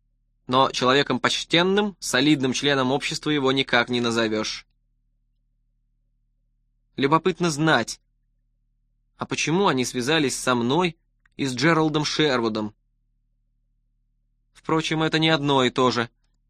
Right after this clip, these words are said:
Шервуд им полезен, он фабрикует для них телефоны.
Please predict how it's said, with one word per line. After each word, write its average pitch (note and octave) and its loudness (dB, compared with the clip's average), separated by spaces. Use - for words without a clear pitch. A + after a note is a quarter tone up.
Шервуд E3 0
им D#3+ 2
полезен, D3 2
он D3 -6
фабрикует D3+ 2
для C3+ 0
них D#3 0
телефоны. C#3 -2